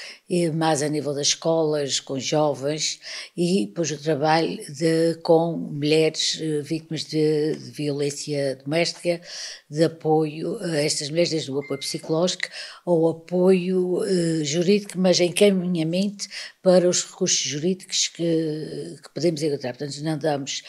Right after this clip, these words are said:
acompanhamento direto, tipo acompanhar, eh,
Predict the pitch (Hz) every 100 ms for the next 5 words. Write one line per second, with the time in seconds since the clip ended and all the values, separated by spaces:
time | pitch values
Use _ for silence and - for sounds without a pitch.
0 | - - - 156 - 165 - 151 151 151
1 | 165 - 135 151 165 165 - 156 156 143
2 | - 127 131 120 123 127 127 123 127 120
3 | 120